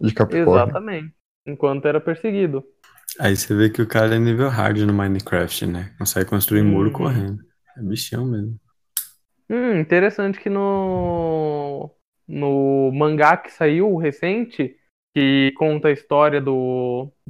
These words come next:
Speaker 2: dele fugindo, passando por isso daí, ele me lembrou bastante o Shikamaru, porque ele tem uma técnica que é a flecha das sombras, alguma coisa assim,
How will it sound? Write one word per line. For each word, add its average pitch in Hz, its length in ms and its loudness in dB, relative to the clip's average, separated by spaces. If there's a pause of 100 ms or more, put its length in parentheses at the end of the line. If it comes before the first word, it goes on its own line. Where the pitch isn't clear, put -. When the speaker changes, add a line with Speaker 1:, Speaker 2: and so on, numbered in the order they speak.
(120)
Speaker 2:
dele 143 300 2
fugindo, 160 800 0
passando 147 480 -2
por 139 160 -6
isso 92 160 -10
daí, 165 380 0 (320)
ele 170 680 2
me 170 100 0
lembrou 170 320 2
bastante 175 440 -2
o - 40 -10
Shikamaru, 175 640 0 (420)
porque 156 220 2
ele 147 160 4
tem 160 120 2
uma 165 180 2
técnica 156 640 2
que 160 180 -4
é 143 840 4
a 127 60 2
flecha 147 540 0
das 135 180 -4
sombras, 143 600 -2
alguma 131 280 0
coisa 156 220 4
assim, 175 380 -2